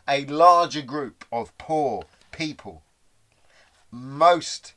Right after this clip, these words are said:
sacrificially. It takes a profound calling for us to reach across the nations and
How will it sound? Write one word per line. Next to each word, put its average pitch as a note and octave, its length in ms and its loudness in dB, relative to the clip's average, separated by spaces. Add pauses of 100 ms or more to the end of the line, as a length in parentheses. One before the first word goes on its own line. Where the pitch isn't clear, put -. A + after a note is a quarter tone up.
sacrificially. G2+ 1000 -12 (920)
It A#2+ 140 -16
takes - 640 -4 (420)
a A#2+ 120 -10
profound A#2 560 -10
calling G#2 580 -10 (1080)
for C3+ 120 2
us A#2+ 340 -2
to A2+ 140 -18
reach A#2 480 -14
across - 680 -12 (600)
the A2 120 -14
nations G2+ 920 -14 (360)
and G#2+ 140 -18